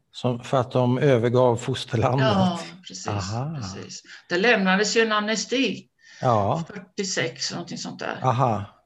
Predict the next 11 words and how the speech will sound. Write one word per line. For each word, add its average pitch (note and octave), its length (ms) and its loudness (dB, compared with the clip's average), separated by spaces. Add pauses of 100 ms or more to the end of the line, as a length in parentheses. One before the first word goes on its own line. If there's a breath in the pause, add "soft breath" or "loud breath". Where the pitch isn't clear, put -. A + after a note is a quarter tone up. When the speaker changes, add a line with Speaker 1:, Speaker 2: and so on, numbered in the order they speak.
(640)
Speaker 2:
Eh, G2+ 460 -4
så - 220 -8
att, - 260 -14
eh, E3 60 -6 (260)
Speaker 1:
Men B2+ 100 4
Speaker 2:
för A#2+ 80 -2
Speaker 1:
tog D#3 240 4
man E3+ 100 6
Speaker 2:
Polen D#3 160 6
Speaker 1:
inte C#3+ 180 4
den, B2 540 4